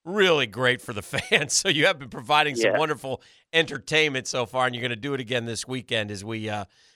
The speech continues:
Speaker 1: continue to battle on and pile up some dubs and keep going and keep going strong. Uh, what's the one thing you want this weekend, Coach, from your club?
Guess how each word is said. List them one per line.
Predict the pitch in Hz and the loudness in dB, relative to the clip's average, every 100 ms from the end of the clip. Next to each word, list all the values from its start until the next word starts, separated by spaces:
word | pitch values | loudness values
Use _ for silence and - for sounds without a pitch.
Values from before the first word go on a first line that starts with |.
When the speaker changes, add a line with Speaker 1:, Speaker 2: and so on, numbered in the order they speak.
| _ | _
Speaker 1:
continue | - 110 120 113 | -12 -6 -4 -4
to | |
battle | 95 113 120 113 | 0 2 4 2
on | 117 127 | 0 0
and | 110 | -2
pile | 113 131 | 0 0
up | 147 | 0
some | - 117 | -6 -10
dubs | 90 120 160 143 | -2 0 0 -2
and | - | -10
keep | - 151 - | -10 -12 -4
going | 127 160 143 | -2 -2 -4
and | - | -8
keep | 135 | -12
going | - 143 143 | -8 -6 -6
strong. | 120 - 139 151 143 113 _ - _ - | -8 -6 -2 0 0 -2 _ -20 _ 2
Uh, | 135 135 | 4 4
what's | 170 185 196 | 4 2 0
the | |
one | 180 190 | -2 -2
thing | - 180 | -2 -6
you | 170 | -2
want | 160 170 165 | 4 4 4
this | 156 156 | 0 -2
weekend, | 143 160 - 123 87 | -2 -6 -2 -4 -2
Coach, | 123 120 | -2 -2
from | - 123 | -4 -8
your | 113 | -6
club? | 107 - 113 107 | -6 -2 -2 -2